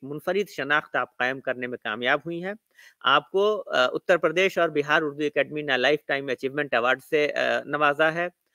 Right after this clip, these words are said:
अ, इसके अलावा आपको साहित्य अकेडमी की जानिब से आपकी जो, अ, तर्जुमा, अ, के मैदान में जो आपकी खिदमात हैं, उनके एतराफ़ में,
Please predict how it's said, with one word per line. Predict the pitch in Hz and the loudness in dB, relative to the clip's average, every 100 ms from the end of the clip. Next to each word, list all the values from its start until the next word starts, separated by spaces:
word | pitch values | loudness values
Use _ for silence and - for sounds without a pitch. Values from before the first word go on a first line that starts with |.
| _ _ - | _ _ -2
अ, | 120 - | 0 0
इसके | 151 190 | 0 4
अलावा | 170 170 196 214 | 6 6 6 4
आपको | - 151 160 - 180 185 165 151 | 4 2 2 0 0 2 0 -6
साहित्य | 156 165 165 | -4 -2 0
अकेडमी | 160 160 175 | 0 -2 -2
की | 165 | -4
जानिब | 151 151 160 | -2 -2 -2
से | - | 0
आपकी | 147 139 151 | 0 0 -4
जो, | 143 143 | -2 -2
अ, | - - | -4 -4
तर्जुमा, | 123 - 139 156 185 185 | -4 -2 -2 0 2 2
अ, | 165 139 123 | 0 -6 -6
के | 143 143 127 151 | -4 -4 -4 -2
मैदान | 151 143 147 | -2 -2 -2
में | 151 | -4
जो | 143 | -2
आपकी | 139 131 - 143 | 0 -2 -4 -6
खिदमात | - 123 131 143 165 | -6 -6 -4 -4 -6
हैं, | 170 - _ _ - | -14 -16 _ _ -12
उनके | 151 175 | -4 4
एतराफ़ | 156 - 147 151 - | 4 4 4 4 2
में, | 165 | -6